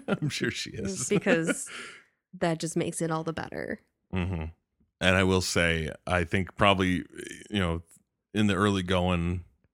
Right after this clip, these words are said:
Speaker 1: it was a little rough in the movie of like, "Oh, okay, there's really nothing happening here that's really jumping out at me that makes this story any more interesting than anything else, other than what I know it's eventually gonna get to."
Speaker 2: Mm-hmm.
Speaker 1: So I was like, "I don't know about this."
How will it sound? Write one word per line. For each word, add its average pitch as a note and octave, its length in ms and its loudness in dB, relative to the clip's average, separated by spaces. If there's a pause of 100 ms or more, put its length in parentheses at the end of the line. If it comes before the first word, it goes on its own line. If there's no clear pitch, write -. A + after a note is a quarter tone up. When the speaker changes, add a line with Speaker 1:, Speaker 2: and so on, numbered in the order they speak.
(120)
Speaker 1:
it F2+ 60 0
was F2 180 -2
a E2+ 60 -6
little E2+ 460 -2 (360)
rough E2+ 560 -2
in F2+ 140 -2
the F2+ 60 0
movie F2 300 -2
of E2 80 -6
like, E2 240 -6
"Oh, A#2+ 320 -4
okay, A#2+ 260 -4
there's F2+ 160 -2
really A2 280 0 (640)
nothing A#2 260 4
happening G2+ 420 6
here G2+ 240 4
that's F2 220 -2
really G2+ 180 2
jumping F#2 340 0
out F2+ 180 2
at C#2+ 60 -2
me F2+ 100 2
that E2 100 0
makes E2+ 240 -2
this E2+ 100 -4
story E2+ 360 0
any E2+ 120 0
more E2 180 -2
interesting E2+ 460 -4
than E2 100 -2
anything E2+ 340 -4
else, E2+ 320 -4
other G2 220 2
than F#2+ 200 2
what F2+ 120 2
I F2 60 0
know F2 240 2
it's F2 120 -4
eventually F2 380 -4
gonna E2+ 140 -2
get E2 300 -8
to." D#2+ 300 -4 (120)
Speaker 2:
Mm-hmm. G#3 320 0 (120)
Speaker 1:
So - 120 -10
I - 20 -2
was E2+ 120 -2
like, E2 180 -2
"I C3+ 340 -6
don't D3+ 180 0
know A#2+ 120 2
about F#2+ 200 -2
this." F2+ 300 -2